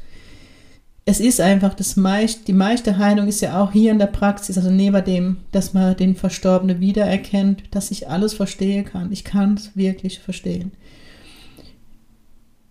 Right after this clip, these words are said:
Es ist wirklich, das erste Jahr ist das beschissen-, beschissenste, der erste Geburtstag ohne den Verstorbenen, der erste Weihnachtsfest, erstes Ostern, erster Urlaub, ist so, das erste Jahr.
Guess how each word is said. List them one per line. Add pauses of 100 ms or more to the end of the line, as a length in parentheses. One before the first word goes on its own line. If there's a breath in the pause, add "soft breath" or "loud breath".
(260)
Es
ist
wirklich,
das
erste
Jahr
ist
das
beschissen-,
beschissenste,
der
erste
Geburtstag
ohne
den
Verstorbenen,
der
erste
Weihnachtsfest,
erstes
Ostern,
erster
Urlaub, (240)
ist
so,
das
erste
Jahr.